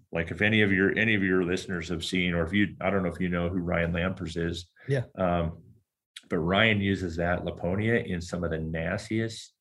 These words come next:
Speaker 1: kind of country and times of year. And, and, uh, and Brian Call, who, who hangs out with him, he used the Laponia on his flipping grizzly bear hunt in Alaska. I'm
Speaker 2: Hmm.
Speaker 1: like,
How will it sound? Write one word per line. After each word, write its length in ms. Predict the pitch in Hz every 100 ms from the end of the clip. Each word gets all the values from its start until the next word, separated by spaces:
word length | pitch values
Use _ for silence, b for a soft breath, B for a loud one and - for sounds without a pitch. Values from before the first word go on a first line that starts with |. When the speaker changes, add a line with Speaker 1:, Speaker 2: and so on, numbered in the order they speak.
| -
Speaker 1:
kind 200 | 92 90
of 60 | -
country 640 | 90 92 - 101 98 -
and 360 | 92 95 98 101 -
times 380 | - 95 95 98
of 120 | 80
year. 380 | 82 80 104 123 - - _ _ _ _ _ -
And, 320 | 98 98 -
and, 220 | 104 104
uh, 180 | 104 95
and 220 | 101 95
Brian 300 | 92 101 113
Call, 300 | 110 113 131
who, 360 | 104 92 87 87
who 560 | 101 98 95 92 85 82 - -
hangs 300 | 104 98 90
out 140 | 90
with 120 | 69 98
him, 260 | 92 87
he 180 | 82 117
used 320 | 139 120 113
the 140 | 113 101
Laponia 640 | - 107 107 113 110 113 113 _ _ _ _ -
on 140 | 107
his 120 | 110 107
flipping 360 | 123 120 117
grizzly 400 | 95 107 135 160
bear 240 | 95 92 82
hunt 320 | 92 87 82
in 100 | 92
Alaska. 640 | 87 98 160 - - - - -
I'm 80 | 92
Speaker 2:
Hmm. 80 | 95
Speaker 1:
like, 260 | 107 -